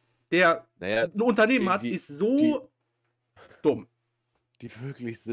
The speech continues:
Speaker 1: Ist
Speaker 2: simpelste
Speaker 1: kein
Speaker 2: Erklärung, die ich aus meinem Stream habe, als wir den anderen Podcast aufgenommen haben, ist einfach, dass sie die Sprache in Englischen hatten. <laughs> Fertig.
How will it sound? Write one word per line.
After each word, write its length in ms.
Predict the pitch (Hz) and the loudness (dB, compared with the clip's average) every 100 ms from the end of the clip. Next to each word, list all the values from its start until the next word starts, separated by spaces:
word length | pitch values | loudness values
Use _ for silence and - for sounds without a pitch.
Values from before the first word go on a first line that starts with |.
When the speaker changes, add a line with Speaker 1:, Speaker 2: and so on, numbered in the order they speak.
| 131 | -6
Speaker 1:
Ist 160 | 202 135 | -8 -8
Speaker 2:
simpelste 220 | 98 120 | -10 -10
Speaker 1:
kein 0 | |
Speaker 2:
Erklärung, 540 | 120 123 113 113 131 123 | -8 -10 -4 -2 -2 -4
die 80 | |
ich 100 | 120 | -6
aus 220 | 123 117 123 | -6 -8 -8
meinem 240 | 113 110 | -8 -8
Stream 480 | - - 107 104 117 | -14 -12 -10 -8 -6
habe, 380 | 120 127 143 104 | -4 -2 -2 -2
als 220 | 101 - | -6 -10
wir 60 | |
den 140 | 98 78 | -12 -12
anderen 300 | 87 90 104 | -10 -12 -12
Podcast 360 | 117 - 123 | -14 -10 -12
aufgenommen 460 | - - 127 113 135 | -12 -14 -12 -10 -10
haben, 220 | 135 131 | -10 -10
ist 120 | 82 87 | -12 -12
einfach, 240 | 87 104 | -14 -14
dass 140 | 101 104 | -16 -16
sie 80 | |
die 120 | 104 113 | -16 -16
Sprache 380 | - 101 104 | -8 -8 -8
in 80 | 113 | -12
Englischen 420 | 78 110 120 120 | -12 -14 -14 -14
hatten. 200 | 127 - - _ - _ | -12 -12 -16 _ -20 _
<laughs> 280 | _ _ _ | _ _ _
Fertig. 360 | - - - - | -12 -10 -10 -16